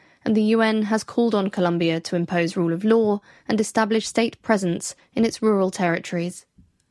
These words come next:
Numerous women have made allegations of sexual harassment by members of Colombian Congress, a potential ambassador to the United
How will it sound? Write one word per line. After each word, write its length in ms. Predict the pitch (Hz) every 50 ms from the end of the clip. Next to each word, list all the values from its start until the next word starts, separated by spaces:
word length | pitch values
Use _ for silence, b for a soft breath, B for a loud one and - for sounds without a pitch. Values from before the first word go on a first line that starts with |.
| _ _ _ _ _ _ _ _ _ _ _ _ _ _ _ _ _ _ _ _ _ _ _ -
Numerous 560 | 202 196 214 220 208 196 190 180 175 - -
women 320 | 214 214 208 202 208 208
have 120 | 190 196 202
made 220 | 190 180 175 -
allegations 680 | - 190 185 185 190 208 214 214 202 - 220 214 208 208
of 120 | - 202
sexual 420 | - - - 226 214 - - 226 208
harassment 720 | 202 208 208 208 208 190 185 - - 175 165 - - - -
by 140 | 214 196 185
members 340 | 185 180 180 180 180 185 -
of 160 | - 190 -
Colombian 460 | - 202 180 175 175 170 165 175 175
Congress, 640 | - - 240 226 220 202 190 185 196 - - - b b b b b b b
a 20 | -
potential 460 | - 196 190 185 185 196 - 196 -
ambassador 640 | 190 185 185 190 190 185 - - 196 196 185 196 202
to 120 | - -
the 100 | 220 202
United 360 | 190 185 190 185 180 - 202